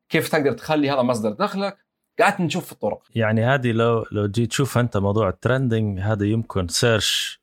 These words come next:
Speaker 2: على مدى السنة، ووف، هاي تقدر أنت تدير فيديو، هذا بروح يكسبك كفيديو لو أنت حلته بطريقة صح. يعني، يعني احت-، احتمال أنا داير السيرش هذا مرتين ثلاثة، يعني وأنت، وأنت أكتر مني يعني.
Speaker 1: لما بحثت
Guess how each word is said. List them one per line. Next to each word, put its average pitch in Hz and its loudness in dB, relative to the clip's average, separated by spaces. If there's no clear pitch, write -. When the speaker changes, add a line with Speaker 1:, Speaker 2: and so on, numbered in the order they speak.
Speaker 2:
على 95 2
مدى 110 2
السنة، 101 0
ووف، 87 -6
هاي 87 0
تقدر 113 2
أنت 127 0
تدير 110 2
فيديو، 127 2
هذا 101 0
بروح 110 0
يكسبك 104 -2
كفيديو 98 0
لو 95 4
أنت 104 -2
حلته 95 -2
بطريقة - -6
صح. - -6
يعني، 87 -4
يعني 87 -4
احت-، - -8
احتمال 135 2
أنا 139 4
داير 117 2
السيرش 117 2
هذا 113 4
مرتين 107 2
ثلاثة، - -4
يعني 98 -4
وأنت، 104 -4
وأنت 101 -4
أكتر 98 -2
مني 92 -2
يعني. - -8
Speaker 1:
لما 117 2
بحثت 113 0